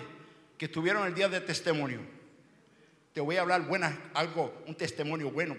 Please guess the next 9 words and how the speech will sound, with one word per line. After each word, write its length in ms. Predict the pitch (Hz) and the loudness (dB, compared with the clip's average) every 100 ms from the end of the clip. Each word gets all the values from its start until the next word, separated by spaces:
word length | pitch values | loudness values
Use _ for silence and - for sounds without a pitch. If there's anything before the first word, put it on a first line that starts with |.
| - | -8
poderoso 500 | 127 123 139 127 127 | -6 -4 -4 -4 -8
hoy 80 | 120 | -10
aquí. 240 | 110 104 - - _ _ _ _ _ _ _ _ _ _ _ _ _ _ _ _ _ _ _ | -10 -16 -20 -20 _ _ _ _ _ _ _ _ _ _ _ _ _ _ _ _ _ _ _
Vino 240 | 147 208 | -2 0
una 160 | 202 190 | 2 0
muchacha 440 | 180 - 185 185 | -2 -4 -6 -4
de 140 | 160 151 | -6 -6
quince 340 | 170 175 175 | -8 -6 -4
años 280 | 160 139 | -4 -6